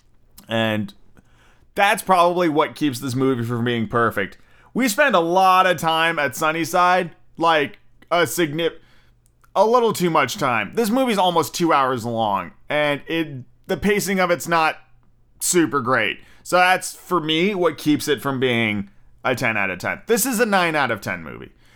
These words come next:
There's, there's, a, a, like, it really does kinda drag in that middle bit. Basically, as soon as they get to Sunny-, as soon as they leave Sunnyside, the movie picks up again, and I, and then it's enjoyable. But you could cut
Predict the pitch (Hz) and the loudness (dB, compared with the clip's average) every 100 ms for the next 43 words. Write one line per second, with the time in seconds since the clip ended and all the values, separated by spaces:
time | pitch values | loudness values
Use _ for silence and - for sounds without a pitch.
0 | - - - 185 214 190 202 214 151 - | -20 -20 -8 -2 0 0 0 0 -2 -8
1 | - - - _ - 185 185 175 185 175 | -18 -20 -20 _ -4 2 2 2 0 -2
2 | 156 170 165 147 - - _ _ _ _ | -6 -2 0 -2 -10 -18 _ _ _ _
3 | _ _ _ 190 202 214 208 151 175 160 | _ _ _ 0 2 4 4 4 4 4
4 | 135 156 139 123 147 139 135 127 127 123 | 2 0 0 2 4 4 4 2 0 0
5 | 120 123 120 104 113 101 131 151 127 139 | 2 2 2 0 0 0 0 0 0 0
6 | 151 139 165 170 151 160 156 - 127 143 | 0 0 -2 -2 0 0 0 -2 -2 -2
7 | 139 127 - - - - - - 294 254 | -2 -4 -8 -18 -20 -20 -10 -2 0 2
8 | 262 170 170 185 202 202 196 214 208 185 | 2 4 2 0 0 -2 0 0 0 0
9 | 175 156 160 131 143 120 120 110 92 95 | 0 2 0 2 0 0 -2 -4 -6 -8
10 | 127 127 127 123 - 127 120 117 95 113 | -4 0 0 -2 -4 -6 -4 -6 -6 -6
11 | 107 113 101 87 87 151 156 226 196 147 | -2 0 0 -4 -4 -4 -2 -4 -6 -2
12 | 175 151 | 2 2